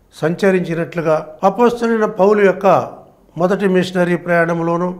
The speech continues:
రెండవ మిషనరీ ప్రయాణంలోనూ, మూడవ మిషనరీ ప్రయాణంలోనూ లూకా ఆయనతో కూడా ఉన్నట్లుగా మనకు బైబిల్ ఆధారాలు కనబడుతున్నాయి.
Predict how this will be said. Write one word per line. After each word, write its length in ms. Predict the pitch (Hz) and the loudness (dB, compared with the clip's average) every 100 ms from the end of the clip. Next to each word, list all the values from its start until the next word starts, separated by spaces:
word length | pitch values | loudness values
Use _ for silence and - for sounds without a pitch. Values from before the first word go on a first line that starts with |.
| - _ _ _ _ _ _ _ _ _ _ | -16 _ _ _ _ _ _ _ _ _ _
రెండవ 280 | 156 196 196 | 0 4 4
మిషనరీ 460 | 180 175 175 170 170 | 2 -2 -4 -4 -4
ప్రయాణంలోనూ, 840 | 170 165 165 170 165 165 165 190 - _ _ _ _ _ _ _ 170 | -2 0 2 0 -2 -2 -2 -6 -16 _ _ _ _ _ _ _ 0
మూడవ 280 | 226 226 | 4 4
మిషనరీ 480 | 208 185 185 185 185 | 4 -2 -2 -2 -2
ప్రయాణంలోనూ 760 | 180 165 160 156 156 151 151 147 117 - - _ _ _ _ _ _ 151 | -2 2 2 2 -2 -2 0 -2 -2 -12 -20 _ _ _ _ _ _ -4
లూకా 300 | 190 196 180 | -2 4 6
ఆయనతో 460 | 151 165 170 - 170 | 6 4 0 -4 -6
కూడా 260 | - 160 156 | -4 -4 -2
ఉన్నట్లుగా 540 | 143 143 143 147 156 120 113 - _ _ _ _ _ _ _ 160 | -4 -6 -8 -2 -2 -2 -6 -16 _ _ _ _ _ _ _ -6
మనకు 260 | 147 135 | -4 -4
బైబిల్ 460 | 131 147 165 160 151 | -2 -2 -2 -4 -4
ఆధారాలు 560 | 139 143 143 131 127 135 | -4 -2 -2 -4 -6 -6
కనబడుతున్నాయి. 680 | 139 123 110 107 104 107 | -8 -6 -10 -12 -16 -18